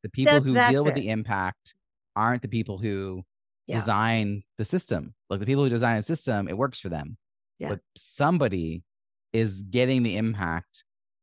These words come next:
Speaker 1: And if they can't find a way to live with that impact, which they probably do in some way all the time, they move on.
Speaker 2: There's a cost. I say we pay tax all day. We pay
Speaker 1: All day.
Speaker 2: tax in different ways.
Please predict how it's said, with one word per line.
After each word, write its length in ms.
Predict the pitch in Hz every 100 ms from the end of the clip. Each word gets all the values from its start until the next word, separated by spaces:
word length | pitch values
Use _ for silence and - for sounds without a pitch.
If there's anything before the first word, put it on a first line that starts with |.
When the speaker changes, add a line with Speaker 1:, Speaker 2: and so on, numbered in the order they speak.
| _ -
Speaker 1:
And 200 | 107 107
if 140 | 104
they 180 | 120 123
can't 360 | - 143 135 -
find 260 | 113 110
a 60 | 107
way 160 | 101 98
to 120 | 101
live 380 | 90 104 135 135
with 220 | 104 -
that 220 | 85 78
impact, 500 | 67 85 80 78 80 -
which 160 | 85
they 180 | 92 90 82 _ _ _ _ _
probably 320 | - 90 110
do 160 | 104 101
in 60 | 101
some 200 | 101 95
way 140 | 95
all 180 | 90 95
the 100 | 107
time, 340 | 113 82 80 - _ _ _ -
they 80 |
move 160 | 120 127
on. 300 | 180 - - _ _ _ -
Speaker 2:
There's 160 | 233
a 60 | 233
cost. 420 | - 165 151 - -
I 100 | 208
say 140 | 240
we 160 | 233 247
pay 160 | 220
tax 300 | - 175 -
all 100 | 180
day. 280 | 160 143 - _ _
We 120 | - 190
pay 180 | 190 185
Speaker 1:
All 80 | 190
day. 60 | 190
Speaker 2:
tax 80 | - -
in 140 | 190
different 300 | 190 - 185
ways. 360 | 180 165 160